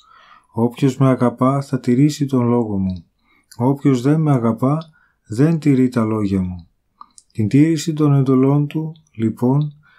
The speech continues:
αναγνωρίζει ο σωτήρας ως τη μοναδική απόδειξη της αγάπης μας προς τον Θεό.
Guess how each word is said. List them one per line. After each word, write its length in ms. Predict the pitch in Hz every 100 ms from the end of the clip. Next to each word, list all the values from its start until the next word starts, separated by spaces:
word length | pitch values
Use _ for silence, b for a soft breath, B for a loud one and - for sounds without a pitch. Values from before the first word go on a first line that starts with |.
| b _
αναγνωρίζει 680 | 117 127 120 127 147 156 160
ο 80 | 151
σωτήρας 680 | 143 131 135 143 147 143 147
ως 320 | 139 143 143
τη 120 | 143
μοναδική 640 | 131 127 123 113 113 147
απόδειξη 720 | 143 120 131 135 113 - 123 131
της 200 | 127 120
αγάπης 520 | 113 117 131 143 131
μας 340 | 151 143 -
προς 220 | - 127 -
τον 160 | 123
Θεό. 420 | - 147 139 95